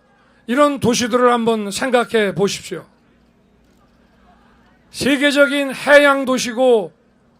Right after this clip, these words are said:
세계적인 무역 도시입니다.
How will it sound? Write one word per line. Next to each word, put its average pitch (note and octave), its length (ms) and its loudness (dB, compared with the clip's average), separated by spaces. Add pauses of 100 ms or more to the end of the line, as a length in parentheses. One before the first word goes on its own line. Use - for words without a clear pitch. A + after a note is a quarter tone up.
(760)
세계적인 C#4+ 800 0
무역 C#4+ 340 8
도시입니다. D#3 580 -6